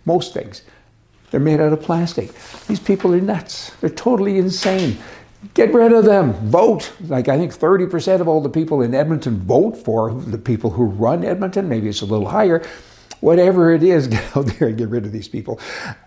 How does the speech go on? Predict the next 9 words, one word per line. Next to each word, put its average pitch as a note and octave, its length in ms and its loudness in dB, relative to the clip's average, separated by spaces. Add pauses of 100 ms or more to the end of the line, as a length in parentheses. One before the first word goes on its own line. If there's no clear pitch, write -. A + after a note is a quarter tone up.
(880)
A C3 80 4
man F#3 600 2 (300)
told E3 480 2 (120)
the, D#3 280 0
me C#3+ 440 0
that B2 200 -4
the C3 80 0
Liberals A#2+ 480 0
were A2+ 280 0